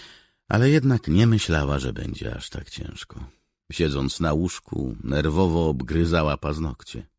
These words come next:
Nagle przypomniała sobie rozkaz komendanta i zerwała się na równe nogi. „Przyjdź zaraz”, powiedział.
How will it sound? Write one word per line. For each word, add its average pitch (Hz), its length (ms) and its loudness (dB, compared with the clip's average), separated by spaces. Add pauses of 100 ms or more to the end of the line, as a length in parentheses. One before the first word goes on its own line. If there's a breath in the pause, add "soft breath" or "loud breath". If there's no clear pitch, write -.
(640 loud breath)
Nagle 135 280 4
przypomniała 113 560 2
sobie 80 280 2
rozkaz 82 380 0
komendanta 67 640 -2
i 71 100 2
zerwała 71 520 0
się 73 140 -4
na 57 140 -4
równe 52 300 -6
nogi. 50 480 -12 (440)
„Przyjdź 90 440 2
zaraz”, 65 760 -2
powiedział. 50 720 -12